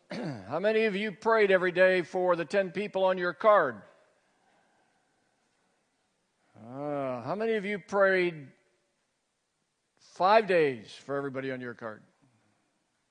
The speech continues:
Okay, we got a couple more. How many of you prayed one day for everybody on the card? Oh, amen.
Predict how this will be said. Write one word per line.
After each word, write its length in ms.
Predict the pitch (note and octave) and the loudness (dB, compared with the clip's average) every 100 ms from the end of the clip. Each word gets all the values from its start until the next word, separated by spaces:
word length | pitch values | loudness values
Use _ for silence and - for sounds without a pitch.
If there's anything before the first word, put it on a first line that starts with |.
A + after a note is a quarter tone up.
| _ _ _ _ _ _ _ D3+ | _ _ _ _ _ _ _ _
Okay, 240 | - D3 | -10 -8
we 60 | D3+ | -6
got 100 | C#3 | -8
a 60 | C3 | -10
couple 240 | D3+ C#3 | -12 -10
more. 300 | C3 B2+ C3 | -8 -10 -10
How 120 | C3 F3+ | -10 -2
many 200 | G3+ G3 | 0 0
of 140 | F3+ | -2
you 80 | F#3+ | -8
prayed 400 | - F#3 F3+ D#3 D3 _ _ _ - | -4 -2 -2 -4 -12 _ _ _ -6
one 300 | C#3 C4+ D#4 | 0 2 4
day 240 | G3 B2 | 4 4
for 180 | - D3 | -2 0
everybody 420 | F#3+ F3+ E3 E3 | 2 2 0 0
on 120 | D#3 | -2
the 80 | D3 | -4
card? 340 | C#3+ C#3+ A2 - _ _ _ _ _ _ _ _ _ _ _ _ _ _ _ | -4 -4 -4 -10 _ _ _ _ _ _ _ _ _ _ _ _ _ _ _
Oh, 160 | C#3 D#3+ | 0 0
amen. 460 | E3 D4+ D#4 C4+ | 6 8 6 4